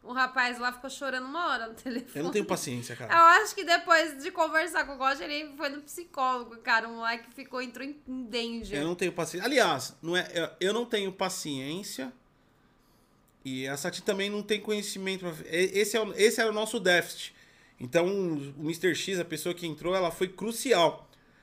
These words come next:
Speaker 2: Porque a gente dá conta de tudo aqui no canal. Mas esse tipo de coisa a gente nunca conseguiu.
Speaker 1: Então, eu tenho uma facilidade gigantesca em cativar
Speaker 2: Mas ela
Speaker 1: as
Speaker 2: não tem
Speaker 1: pessoas.
Speaker 2: maldade, a Sati. Então,
Speaker 1: Eu não
Speaker 2: tipo,
Speaker 1: tenho uma, gente.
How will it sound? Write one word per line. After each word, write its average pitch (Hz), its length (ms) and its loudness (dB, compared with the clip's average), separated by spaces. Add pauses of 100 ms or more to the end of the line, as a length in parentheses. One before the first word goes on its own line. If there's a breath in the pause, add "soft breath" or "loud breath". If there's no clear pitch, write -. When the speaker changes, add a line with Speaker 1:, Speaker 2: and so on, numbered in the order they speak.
(200 soft breath)
Speaker 2:
Porque 185 440 4
a 185 100 2
gente 226 280 -2
dá 214 140 4
conta 233 300 4
de 214 180 -2
tudo 277 420 6
aqui 175 240 -2
no 170 100 -2
canal. 165 460 -2 (380 soft breath)
Mas 147 300 2
esse 226 220 0
tipo - 260 -8
de 175 80 -8
coisa 202 240 2
a 185 40 -6
gente 196 260 -6
nunca 214 180 0
conseguiu. 214 560 0
Speaker 1:
Então, 370 260 6
eu 320 180 6
tenho 427 400 -4
uma 370 180 2
facilidade 311 840 0
gigantesca 359 1200 -2
em 240 80 -4
cativar 202 480 2
Speaker 2:
Mas 170 120 6
ela 185 220 6
Speaker 1:
as 190 60 2
Speaker 2:
não 202 220 2
tem 190 160 4
Speaker 1:
pessoas. 190 160 2
Speaker 2:
maldade, 175 440 2
a 139 40 -2
Sati. 139 380 -4
Então, 127 240 0
Speaker 1:
Eu 339 140 6
não 359 80 0
Speaker 2:
tipo, 392 140 -2
Speaker 1:
tenho 392 220 2
uma, 359 260 2
gente. 370 460 -2